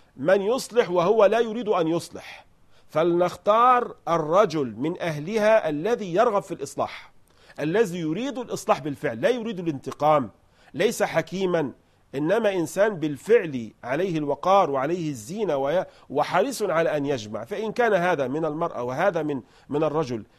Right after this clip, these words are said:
هذين الحكمان بإذن الله يتوقع أن يجمع الله، يوفق الله، يوفق الله إيه؟ بينهما، إن الله كان عليما خبيرا. ثم قال الله أيضا من بعد ذلك الحث على الصلح. ما الدليل؟ قال الله عز وجل: "والصلح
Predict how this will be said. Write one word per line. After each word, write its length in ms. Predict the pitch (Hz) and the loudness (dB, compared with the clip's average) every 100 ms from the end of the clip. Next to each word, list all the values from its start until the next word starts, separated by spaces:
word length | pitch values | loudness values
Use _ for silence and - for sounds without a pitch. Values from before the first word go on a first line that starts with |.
| _ | _
هذين 400 | - 170 190 202 | -4 0 2 0
الحكمان 500 | 185 - 156 156 196 | 0 -4 -4 -4 -4
بإذن 380 | 151 185 254 175 | -6 -8 -6 -2
الله 160 | 160 165 | 0 0
يتوقع 580 | 147 139 160 160 143 147 | 0 0 0 -2 -6 -2
أن 80 | |
يجمع 320 | 156 127 127 123 | -2 -2 -2 -2
الله، 300 | 135 143 127 | 0 0 0
يوفق 400 | 160 - 135 123 | 0 -2 -10 -8
الله، 360 | 123 147 127 | -2 -2 -2
يوفق 320 | 127 156 160 139 | -2 -2 -4 -12
الله 200 | 127 143 | -4 -2
إيه؟ 160 | 131 151 - _ | 0 -2 -8 _
بينهما، 520 | 127 123 147 147 127 156 | -6 -2 -2 -2 -4 -4
إن 140 | 156 | -4
الله 200 | 131 135 | -2 -2
كان 240 | 127 139 | -2 -2
عليما 440 | 127 117 139 131 117 - _ _ | -2 -2 -2 -2 -4 -10 _ _
خبيرا. 440 | - 147 123 87 - _ _ _ _ | -2 0 -2 -4 -14 _ _ _ _
ثم 240 | - 240 214 | -8 0 2
قال 240 | 208 214 | 4 4
الله 160 | 170 - | 4 2
أيضا 240 | 233 190 | 0 2
من 180 | 180 185 | 0 2
بعد 200 | 180 185 | 0 0
ذلك 220 | 165 165 | -2 -4
الحث 380 | 143 - 220 - | -6 -4 -8 -4
على 140 | 151 143 | -4 -4
الصلح. 580 | - 226 180 - - _ _ _ _ _ | 0 0 0 -6 -18 _ _ _ _ _
ما 100 | 156 | 0
الدليل؟ 360 | 202 165 170 139 | 2 2 2 0
قال 220 | - 180 | 2 2
الله 180 | 160 180 | 4 2
عز 220 | 180 160 | 2 -2
وجل: 220 | 156 139 | -4 -6
"والصلح 760 | 113 117 - - 113 110 107 | -6 -8 -10 -10 -8 -8 -10